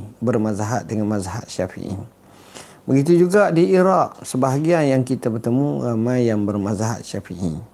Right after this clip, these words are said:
Di Mekah memanglah sekarang mazhab Hambali,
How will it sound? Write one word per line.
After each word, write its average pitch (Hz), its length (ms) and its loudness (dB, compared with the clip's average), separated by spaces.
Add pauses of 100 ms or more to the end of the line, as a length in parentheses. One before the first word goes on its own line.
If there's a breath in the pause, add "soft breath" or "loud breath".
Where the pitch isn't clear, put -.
(560 loud breath)
Di 117 160 0
Mekah 120 480 2
memanglah 117 480 0
sekarang 120 400 -2
mazhab 107 480 -2
Hambali, 123 640 0